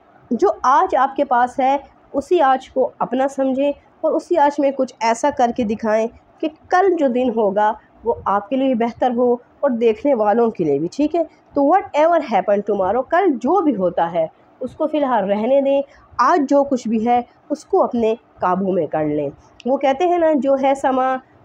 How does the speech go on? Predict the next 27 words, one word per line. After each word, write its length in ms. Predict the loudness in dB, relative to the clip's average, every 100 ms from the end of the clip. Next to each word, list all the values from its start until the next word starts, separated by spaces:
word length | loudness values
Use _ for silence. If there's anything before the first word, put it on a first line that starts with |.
| -20 -10 -4
अ, 120 | -2
कल 260 | 0 0
हो 220 | 2 2 2
ना 100 | 0
हो", 300 | 0 -4 -6 _ -10
मतलब 240 | -4 -2 -2
कल 280 | 0 2 2
को 140 | 0
छोड़ 360 | 0 2 2 2
दें, 240 | 0 -2 -8 _ -2
कल 160 | 0 2
है 260 | 2 0
कि 160 | 2 0
नहीं 240 | 2 2
है, 200 | 0 -2 -8 _ -14 -4
आज 300 | 0 0 -2 -12 -16 -8
जो 220 | -2 -2
कुछ 240 | -2 -4
भी 140 | -2 -2
है, 100 | -2
खुशी 440 | -2 -2 0 2
है, 240 | 2 0 0
गम 160 | -2 0
है, 200 | 0 0
जो 240 | 0 0
भी 180 | 2 0
है, 140 | 0